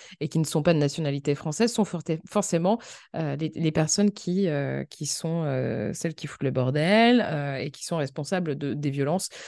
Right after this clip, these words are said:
euh, et certainement, euh, de, 'fin de, de, 'fin de tous les maux, euh, que peut connaître, connaître l'île. C'est assez facile, hein, de trouver évidemment des boucs émissaires de ce type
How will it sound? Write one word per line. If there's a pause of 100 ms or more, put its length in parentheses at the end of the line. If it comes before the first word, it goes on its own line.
(240)
euh, (220)
et
certainement,
euh,
de,
'fin
de, (160)
de,
'fin
de
tous
les
maux, (360)
euh,
que
peut
connaître,
connaître
l'île.
C'est
assez
facile,
hein,
de
trouver
évidemment
des
boucs
émissaires
de
ce
type